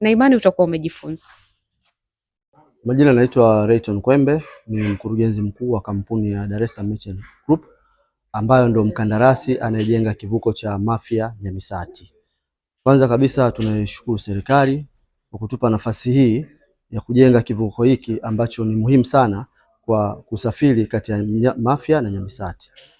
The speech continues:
Speaker 2: Na hatua tuliofikia mpaka sasa hivi tumefikia hatua nzuri. Tuko asilimia arobaini na nne.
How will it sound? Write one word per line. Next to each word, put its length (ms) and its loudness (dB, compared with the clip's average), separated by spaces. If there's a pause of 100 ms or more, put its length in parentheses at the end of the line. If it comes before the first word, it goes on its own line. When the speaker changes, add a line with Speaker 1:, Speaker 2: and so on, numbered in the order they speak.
(340)
Speaker 2:
Na 260 0
hatua 300 4
tuliofikia 480 6
mpaka 240 6
sasa 120 2
hivi 120 4
tumefikia 360 0
hatua 220 6
nzuri. 420 4 (680)
Tuko 200 4
asilimia 340 2
arobaini 260 4
na 80 2
nne. 260 0